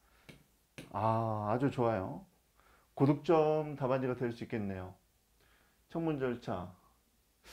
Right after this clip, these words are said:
청문 절차. 어, 설문에서 청문 절차를 거치지 않으면 거치지 않았다고 분명히 주어집니다. 그런 것들도 기억하시고, 계고, 결합 계고, 반복 계고만 주-,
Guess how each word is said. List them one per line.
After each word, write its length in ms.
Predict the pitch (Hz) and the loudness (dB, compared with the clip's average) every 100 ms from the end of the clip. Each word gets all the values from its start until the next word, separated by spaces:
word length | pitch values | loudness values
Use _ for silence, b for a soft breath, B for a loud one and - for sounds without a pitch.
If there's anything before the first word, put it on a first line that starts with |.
| B B B | B B B
청문 280 | - 170 160 | -12 -8 -4
절차. 540 | 143 120 - 95 139 180 b b b b | -4 -6 -8 -10 -10 -14 b b b b
어, 380 | 113 120 117 107 - - | 0 2 0 -2 -6 -2
설문에서 800 | 208 220 202 185 190 180 98 - | 2 4 6 6 4 2 2 0
청문 260 | 208 220 | 2 6
절차를 260 | 214 208 196 | 6 8 6
거치지 320 | 143 135 175 | 6 2 6
않으면 380 | 156 120 151 135 | 6 6 2 0
거치지 300 | - 143 180 | 2 6 6
않았다고 340 | 131 131 139 | 6 4 0
분명히 320 | 107 139 147 127 | 2 4 4 4
주어집니다. 800 | 127 101 107 101 92 95 180 - b b b b b b _ | 2 0 -2 -4 -4 -8 -10 -14 b b b b b b _
그런 280 | - 117 120 | -6 -4 -2
것들도 600 | 113 - 117 131 180 185 | -4 -2 -2 2 0 -2
기억하시고, 840 | - 113 113 131 - 117 87 85 _ _ _ - _ _ | -2 -2 -2 -6 -6 -8 -8 -10 _ _ _ -20 _ _
계고, 420 | 123 123 104 - b b b b | 0 2 0 -4 b b b b
결합 300 | 147 170 185 | 4 6 8
계고, 180 | 185 180 | 6 6
반복 320 | 156 156 170 | 4 2 2
계고만 840 | 175 165 160 156 151 139 120 85 - | 4 6 6 4 2 0 -4 -6 -4
주-, 360 | 139 151 - | 2 2 0